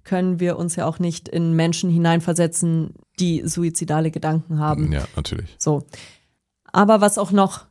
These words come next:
Speaker 1: dazu kommt, und wir haben schon öfter drüber gesprochen, es war ja kein Kanister auf diesem Berg. Wie soll sie das Benzin auf den Berg gebracht haben?
Speaker 2: Ja,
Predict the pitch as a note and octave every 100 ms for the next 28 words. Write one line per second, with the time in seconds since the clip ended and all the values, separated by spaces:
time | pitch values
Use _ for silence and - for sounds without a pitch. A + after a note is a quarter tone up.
0 | _ - F3+ - D4 C#4+ B3+ C4 B3+ F#3+
1 | F3+ F#3 F#3+ F3 F#3+ G3+ - F#3 F3+ E3+
2 | - G3+ G#3 F#3 F3+ F3+ G3+ A3 A3 -
3 | F3+ F#3+ G#3 G3+ F#3 A3 F#3+ E3 - E3
4 | D3+ D3+ D3+ E3+ C4 - - _ _ -
5 | G#3 A#3 F3+ G3 G#3+ A3 A3+ F3+ F3 F#3
6 | F#3 - G#3+ G3+ E3+ F3+ F3 G3+ F#3+ -
7 | - D3+ - - D#3 D#3+ - -